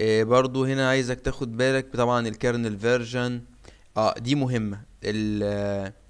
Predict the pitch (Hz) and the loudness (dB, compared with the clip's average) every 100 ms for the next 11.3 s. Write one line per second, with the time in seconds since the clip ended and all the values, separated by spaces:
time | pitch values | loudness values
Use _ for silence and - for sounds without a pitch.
0 | - - - - 104 - - 151 139 117 | -20 -20 -14 -10 -8 -8 -8 -6 -4 0
1 | 117 107 101 123 135 143 - 117 131 123 | 0 0 0 0 0 -6 -4 -4 -2 -2
2 | 113 120 131 123 104 101 98 104 101 98 | -2 0 -2 -4 -6 -6 -8 -8 -8 -8
3 | - 101 98 95 123 117 120 107 98 95 | -10 -12 -10 -6 -6 -4 -6 -4 -8 -10
4 | - 101 98 95 107 113 117 110 98 104 | -12 -12 -10 -10 -4 -2 0 -2 -6 -8
5 | 104 107 104 117 120 110 110 - 113 113 | -8 -6 -4 -2 0 0 -2 -4 -2 -2
6 | - 120 123 120 - - - - - - | -2 -4 -4 -8 -20 -20 -20 -20 -18 -6
7 | 107 104 107 117 117 113 113 113 101 - | -4 -2 -2 -2 -4 -6 -2 -2 -4 -12
8 | - - - - 117 127 175 175 147 165 | -20 -20 -20 -10 -4 2 2 2 4 4
9 | 185 160 147 139 143 160 113 120 135 139 | 4 2 0 -4 -4 -6 -6 -4 -2 -4
10 | 117 123 135 123 117 123 - 107 104 98 | -4 -2 -2 0 -2 -2 -4 -8 -8 -8
11 | 104 - | -12 -18